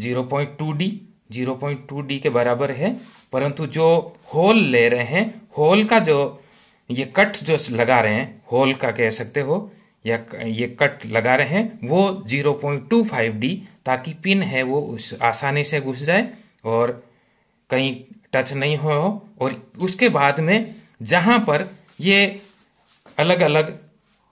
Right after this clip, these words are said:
एंगल पर, यहाँ पर ये दे रखा है, इसके बाद में ये, फिर ये, ये, ये, ये, तो यहाँ हर मोमेंट के बाद में ये सिक्सटी डिग्री, सिक्सटी डिग्री पर दे रखा है,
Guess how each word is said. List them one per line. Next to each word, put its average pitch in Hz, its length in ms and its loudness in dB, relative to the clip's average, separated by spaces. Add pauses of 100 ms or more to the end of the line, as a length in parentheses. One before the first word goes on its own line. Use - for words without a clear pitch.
(140)
एंगल 143 380 2
पर, 123 340 0 (1500)
यहाँ 135 280 2
पर 185 260 2 (640)
ये 113 140 -8
दे 127 140 0
रखा 143 220 0
है, 208 200 0 (320)
इसके 120 260 -4
बाद 117 220 2
में 113 120 -2
ये, 139 220 0 (480)
फिर 104 120 -10
ये, 143 200 0 (420)
ये, 160 460 -2 (160)
ये, 147 460 -4 (180)
ये, 98 120 -6 (720)
तो 160 120 -2
यहाँ 185 380 2
हर 196 200 4
मोमेंट 156 520 2
के 143 100 4
बाद 120 260 2
में 185 300 -2 (1500)
ये 143 200 0
सिक्सटी 220 420 0
डिग्री, 139 320 0
सिक्सटी 143 380 -4
डिग्री 117 300 0
पर 110 180 0
दे 101 160 2
रखा 107 240 0
है, 151 160 -4